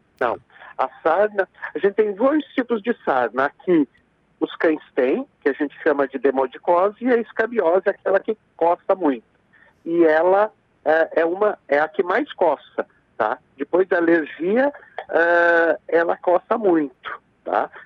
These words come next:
E principalmente em filhotes, né? É, a gente pode ter a sarna, mas a vantagem da sarna é que a gente consegue tratar facilmente. A alergia não tem cura,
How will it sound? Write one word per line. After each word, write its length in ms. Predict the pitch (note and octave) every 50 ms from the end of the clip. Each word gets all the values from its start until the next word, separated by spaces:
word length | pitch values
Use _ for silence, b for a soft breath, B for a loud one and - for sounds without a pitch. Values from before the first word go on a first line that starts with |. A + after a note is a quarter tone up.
| B B B
E 280 | - F3 F#3+ A#3 C4+ - _ _ _ _ _ _ _ -
principalmente 1080 | A3 C4 D4 E4 D#4 - - - B3+ - - A#3+ G3+ G3 F#3+ F#3 F#3+ G3+ - - - G#3+
em 80 | A#3+ C#4+
filhotes, 840 | - - A#3+ - - D3 D3 E3+ G3+ G#3+ F#3+ - _ - C3+ A#2 - _ _ _ _ _ _ _ -
né? 240 | A2+ B2 C#3+ E3+ F#3 - B B B B B
É, 280 | - B2+ C#3 C#3+ C#3 B2+ -
a 100 | C#3 D3+
gente 260 | - - F3+ - -
pode 280 | - - F3 F3 E3+ E3+
ter 160 | - - F3+
a 100 | F3+ F#3 - -
sarna, 320 | - F3+ F#3+ G3+ G#3 A3
mas 220 | A3 G#3+ G#3 G3+ - - _ b b b b b
a 100 | - D#3+
vantagem 480 | D#3+ F3 G3 F#3+ - F#3 F3 E3 E3+ F3+
da 140 | F#3+ G#3 G#3
sarna 340 | _ - F3+ F3+ F3+ G3
é 20 | F#3+
que 120 | - G3+
a 40 | F#3+
gente 880 | F3 E3+ F#3 F3+ - - - - G3 F#3 F3+ F3 F3 E3+ E3+ E3 E3 D#3+ -
consegue 380 | F3+ F3 - - F3 E3 E3
tratar 360 | - - F3+ F3 - - F3 F3
facilmente. 760 | - F#3+ F3 - - A3 A#3 A3+ D3+ C3 C#3 C#4+ - - - _ _ B B B B B B
A 60 | C#3
alergia 440 | D3+ D#3+ F3 E3+ D#3+ - E3+ E3+ E3+
não 140 | F3 F3+ F3+
tem 180 | F#3+ F#3+ G3+
cura, 420 | - - F3+ F3 E3+ D#3+ C#3+ A2+